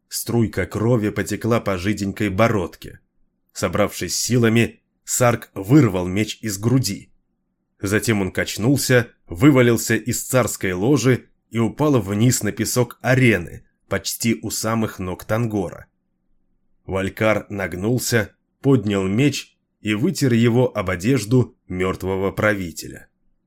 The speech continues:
В царской ложе осталась только высокая, одетая в алые одежды, фигура Ялима Пелорвиса.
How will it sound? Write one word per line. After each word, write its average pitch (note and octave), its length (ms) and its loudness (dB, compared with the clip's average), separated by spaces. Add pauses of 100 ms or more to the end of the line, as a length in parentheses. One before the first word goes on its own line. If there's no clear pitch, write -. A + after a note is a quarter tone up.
(400)
В - 120 -20
царской G#2 480 -2
ложе A2+ 400 2
осталась A#2+ 640 -2
только A2+ 340 -2
высокая, B2 840 2 (120)
одетая B2 500 2
в A2 100 0
алые G#2+ 240 4
одежды, A2+ 960 0
фигура A#2+ 560 2
Ялима G2 480 0
Пелорвиса. G2 800 -2